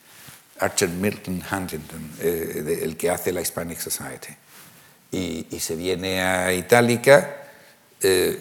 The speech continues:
con dos cosas que fueron interesantes, ¿no? Un,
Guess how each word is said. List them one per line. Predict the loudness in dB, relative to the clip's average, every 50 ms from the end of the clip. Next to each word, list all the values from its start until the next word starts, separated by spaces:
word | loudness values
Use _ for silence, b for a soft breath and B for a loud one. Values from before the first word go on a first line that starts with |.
| -2
con | 2 2 4 4 2 0 2 4
dos | 4 4 4 4
cosas | 4 4 6 6 6 4 4 4 4 2 2
que | 0 -4 -4
fueron | 2 4 4 6 6 4 2 0 -2 -6
interesantes, | -6 -4 -2 -2 0 0 0 0 0 -2 -4 -6 -6 -6 -4
¿no? | -4 -6 -6 -8 -14 -20 -20 B B B B B B B B -2 0
Un, | 0 0 0 -2 -4 -4 -6